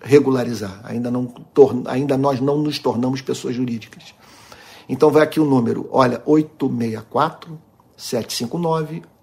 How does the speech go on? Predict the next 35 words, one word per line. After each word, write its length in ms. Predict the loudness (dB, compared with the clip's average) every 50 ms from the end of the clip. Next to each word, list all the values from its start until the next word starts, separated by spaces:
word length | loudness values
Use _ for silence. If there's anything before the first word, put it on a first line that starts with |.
| _ _ _ _ _ -6
um 100 | -4 -2
meia 220 | 0 0 -2 -2 -4
sete 480 | -6 -6 -4 -2 -4 -4 -6 -10 -10
quarenta 380 | -4 -4 -2 -2 -2 -2 -4 -4
e 20 |
nove. 360 | -6 -6 -6 -8 -10 -16 -20 -20 _ _ _ _ _ _ _ _ _ _ 2
Oito 300 | 2 2 2 2 0 -2
meia 160 | -2 -2 -4
quatro, 540 | -6 -4 -2 -2 -2 -4 -6 -12 -20 -20 _ _ _
sete 380 | -16 -12 -6 -4 -4 -4 -4
cinco 240 | -8 -8 -8 -6 -6
nove, 400 | -4 -2 -2 -2 -2 -4 -8 -14 -18 -20 _ _ -6
um 80 | -4 0
meia 160 | 0 0 0
sete 380 | -2 -4 -6 -6 -6 -6 -8 -8
quarenta 320 | -6 -6 -6 -6 -8 -10
e 20 |
nove. 220 | -12 -12 -16 -18 -18 -20 _ -20 -20 -20 -20 -20 -20 -20 -16 -2
Terminando 540 | 0 0 2 2 2 4 4 4 4 4 2
aqui, 340 | -2 -4 0 0 0 0 -2 -10 _ _ _ _ _ _ _ -12
dentro 600 | -8 0 4 4 4 4 4 -2 -6 -6 -6 -4
de 100 | -4 -2
mais 320 | -2 0 0 0 0 0
ou 100 | -2 -2
menos 440 | 0 0 0 0 -2 -2 -4 -4 -2
dez 280 | 2 4 4 4 4 2
minutos, 560 | 0 0 0 0 0 0 0 -2 -6 -6 -4
eu 80 | -2
estarei 460 | -4 -4 -2 -2 -2 0 0 0 -2 0
na 180 | -2 -2 -2
reunião 600 | -2 0 0 2 2 2 2 2 0 0 -2 -4 -10 _ _ -20 -20 _ _ _ _ _ _ -20 -20 _ -16
da 480 | -6 0 0 2 2 2 0 -2 -2
Escola 440 | -2 -2 -4 -2 2 2 2 2 2
de 80 | 0 -2
Discípulos. 840 | -4 -4 -6 -6 -8 -8 -10 -12 -14 -20 -20 -20 -20 -20 -20 -20